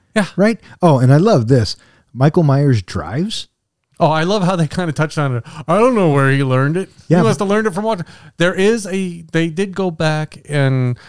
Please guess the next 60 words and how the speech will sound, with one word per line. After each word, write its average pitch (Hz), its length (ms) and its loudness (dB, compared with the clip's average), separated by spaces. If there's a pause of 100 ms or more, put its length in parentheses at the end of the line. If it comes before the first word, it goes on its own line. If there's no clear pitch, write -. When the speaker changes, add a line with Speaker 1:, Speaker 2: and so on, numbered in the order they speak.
(200)
Speaker 1:
I 131 100 0
guess, 147 300 0
I 156 60 -4
don't 147 100 2
know 151 60 2
if 127 80 -4
John 139 200 0
Carpenter 151 380 -8
or 127 60 -4
someone 160 300 -4
did 143 160 -4
an 135 100 -6
interview 127 320 -2
saying 127 460 0 (380)
that 123 360 0 (400)
Michael 165 320 0
Myers 151 380 0
was 127 140 -2
driven 147 340 -2
back 139 220 -4
and 131 100 -10
forth 143 280 -6
a 131 40 -10
lot 120 300 -2
to 123 80 -2
different 123 340 -4
court 131 260 -2
hearings, 131 520 0 (320)
and 127 140 2
he 143 120 2
must 143 300 2
have 127 100 -6
watched 120 600 -2
and 127 220 0
saw 120 320 -2
how 113 160 -8
someone 120 380 -6
was 107 120 -2
driving. 107 340 -2
That's 117 180 -6
how 120 100 -6
he 120 80 -2
learned 113 300 -4
how 113 100 -6
to 131 80 -10
drive. 127 480 -12 (640)
But 156 140 0
yeah, 151 320 0
they 175 100 2
even 175 180 -2
touched 156 200 -2
on, 143 80 2
"I - 20 0
don't 185 100 0
know 202 120 2
how 160 180 0
he 143 100 0
learned 143 220 -2
to 127 60 -8
drive." 165 420 -6